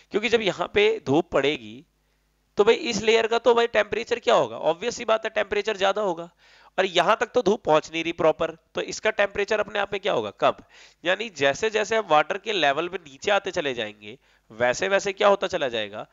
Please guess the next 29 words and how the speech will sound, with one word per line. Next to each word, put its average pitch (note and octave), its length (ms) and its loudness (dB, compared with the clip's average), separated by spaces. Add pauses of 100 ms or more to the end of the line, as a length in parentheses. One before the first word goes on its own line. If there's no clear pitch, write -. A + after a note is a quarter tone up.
(320)
वैसे C3+ 280 0
वैसे F3+ 260 0
भाई F3+ 180 2
हमें F#3+ 280 0 (480)
पानी C#3 260 2 (240)
ठंडा A3 240 2
होता F#3+ 260 4
नजर B2 240 -4
आएगा। G2+ 320 -10
मतलब F3+ 340 2 (320)
जो E3+ 120 0
सेल्सियस D#3 520 -2
टेम्परेचर C#3 480 -4
है A2+ 260 -6 (300)
वो F3 80 2
लगातार F3 460 -2
क्या A3 180 2
हो G3 140 4
रहा C3 100 -2
है? A2 140 -10
गिर E3 140 0
रहा A2+ 200 -4
है। F#2+ 200 -16 (280)
सेल्सियस C#3 380 -4
टेम्परेचर D#3 460 -4
क्या G#3+ 140 2
हो F#3 140 6
रहा C3+ 120 2
है? F3 120 -2